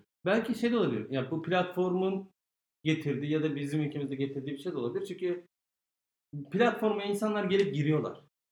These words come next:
Ama topluluğun etkinliklerine dahil olmuyorlar. Topluluğa da dahil olmuyorlar. Bu durumda şey belirlemen gerekiyor.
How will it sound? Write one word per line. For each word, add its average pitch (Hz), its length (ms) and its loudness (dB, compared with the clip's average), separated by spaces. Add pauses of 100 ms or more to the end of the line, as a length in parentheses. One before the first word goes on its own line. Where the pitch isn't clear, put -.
(100)
Ama 214 160 4
topluluğun 190 240 0
etkinliklerine 170 420 0
dahil 135 180 4
olmuyorlar. 101 360 -4 (760)
Topluluğa 175 300 6
da 147 40 0
dahil 120 200 2
olmuyorlar. 90 380 -10 (1160)
Bu 185 100 4
durumda 226 260 6
şey 214 260 2
belirlemen 196 420 4
gerekiyor. 117 500 -2